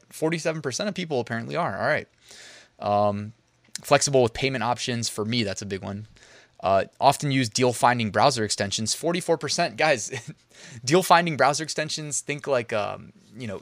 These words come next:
Ebates, which I think is rebranded, and, uh, a big one is Honey. If you're not using the Honey Chrome extension,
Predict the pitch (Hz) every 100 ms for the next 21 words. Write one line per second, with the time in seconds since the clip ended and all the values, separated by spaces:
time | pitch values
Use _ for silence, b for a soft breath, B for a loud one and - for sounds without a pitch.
0 | - 151 147 147 - - 127 113 107 120
1 | 110 98 110 101 107 113 110 104 - 107
2 | 104 101 98 - - - - 120 139 139
3 | 123 101 - 160 104 101 - 127 143 151
4 | 139 117 127 127 - 127 123 - 104 -
5 | 98